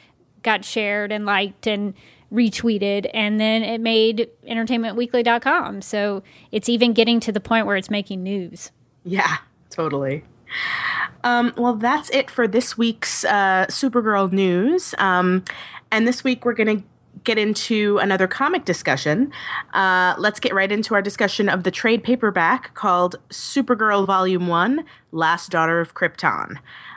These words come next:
Speaker 2: Uh, this is the, now we're getting into the introduction to Supergirl in the New fifty-two. Um, the description from D C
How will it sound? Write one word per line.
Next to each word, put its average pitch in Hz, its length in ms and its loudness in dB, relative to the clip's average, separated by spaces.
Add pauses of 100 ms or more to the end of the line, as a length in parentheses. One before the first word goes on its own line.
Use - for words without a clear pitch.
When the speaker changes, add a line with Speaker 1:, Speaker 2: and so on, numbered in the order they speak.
Speaker 2:
Uh, 156 180 4
this 160 180 2
is 165 140 0
the, 160 520 2
now 165 220 0
we're 165 60 4
getting 165 240 0
into 165 260 0
the 156 220 0
introduction 175 640 0
to 170 340 0
Supergirl 175 720 0
in 180 260 2
the 175 100 0
New 156 180 2
fifty-two. 151 800 0 (540)
Um, 151 560 4
the 175 220 -2
description 185 500 2
from 180 180 2
D 180 140 2
C 190 260 0